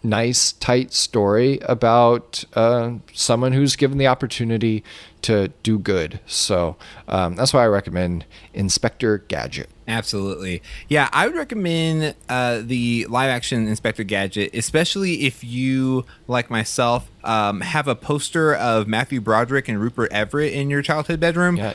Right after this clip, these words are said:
Speaker 1: it's not even an Inspector Gadget poster. It's just the two of 'em.
Speaker 2: <laughs>
Speaker 1: Made it yourself.
Speaker 2: <laughs>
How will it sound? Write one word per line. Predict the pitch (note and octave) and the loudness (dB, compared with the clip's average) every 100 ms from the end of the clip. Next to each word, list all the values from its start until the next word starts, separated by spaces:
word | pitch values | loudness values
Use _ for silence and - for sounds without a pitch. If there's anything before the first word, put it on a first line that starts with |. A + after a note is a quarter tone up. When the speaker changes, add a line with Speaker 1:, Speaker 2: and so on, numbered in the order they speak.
| - | -4
Speaker 1:
it's | - | 0
not | A3+ A3+ | 6 6
even | A3 F3 D#3 | 6 6 6
an | D3 | 6
Inspector | C#3+ D#3+ E3 | 4 4 4
Gadget | C#3 D#3+ B3 D#3 - | 6 6 6 2 0
poster. | A2+ - - C#4 C#4 | 0 0 2 0 2
It's | B2 - | 0 2
just | F#3 - | 0 2
the | |
two | E3 - C4 G3+ | 2 6 8 8
of | A2 E2+ - | 6 -4 -6
'em. | - - - - - | -8 -6 -8 -8 -18
Speaker 2:
<laughs> | - - - | -20 -20 -6
Speaker 1:
Made | D#3+ B3 C#4 B3 | 0 4 4 4
it | F#3+ | 4
yourself. | G3+ - - F#4 D4 - - G3 | 4 4 4 4 4 4 2 -4
Speaker 2:
<laughs> | - F#4+ - | -2 -4 -6